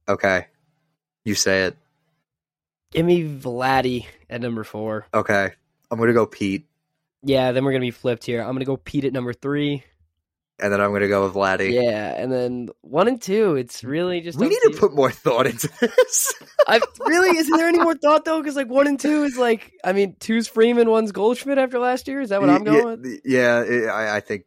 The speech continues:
Speaker 1: two is Freeman and one is Goldschmidt as well.
Speaker 2: Yeah, there's not really much thought you could put into it. I mean, it's the best players in the sport.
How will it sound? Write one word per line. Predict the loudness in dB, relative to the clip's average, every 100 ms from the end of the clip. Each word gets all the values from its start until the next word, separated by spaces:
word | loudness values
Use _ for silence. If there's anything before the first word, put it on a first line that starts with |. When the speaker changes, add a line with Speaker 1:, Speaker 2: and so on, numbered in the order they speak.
| _
Speaker 1:
two | -8 -6 -4
is | -6 -8
Freeman | -8 -8 -10 -16
and | -16
one | -16 -16
is | -16
Goldschmidt | -16 -16 -18 -20
as | -18
well. | -10 -10 -6
Speaker 2:
Yeah, | 0 0 0 -10 _ -6
there's | -4 -2
not | -2 2
really | 2 2
much | -2 0
thought | 2 2
you |
could | 0
put | -2
into | -2 -2 -4
it. | -4
I |
mean, | -4
it's | -6 -6
the | -2
best | 0 0 2
players | 2 2
in | -2
the | -10
sport. | -8 -6 -6